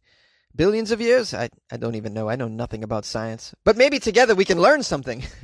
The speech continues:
<laughs> about the moon today. The moon probably shouldn't have rust.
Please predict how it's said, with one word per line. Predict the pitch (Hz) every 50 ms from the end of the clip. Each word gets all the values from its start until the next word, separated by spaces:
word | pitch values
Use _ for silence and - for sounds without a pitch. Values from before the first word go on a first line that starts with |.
| - _ -
<laughs> | - _ _ _ _ _ -
about | 151 147 175 208 -
the | 277
moon | 277 269 302 330 339 330 302 269
today. | - 208 165 165 147 139 131 127 117 - - _ _ _ _ - _ _ _ _ _ _ _ _ _ _ _ _ -
The | 147
moon | 160 196 226 226 196
probably | 202 208 214 214 208 214 202
shouldn't | - - 233 214 208 196
have | 190 208 202 202 165
rust. | 180 220 233 220 - - - - -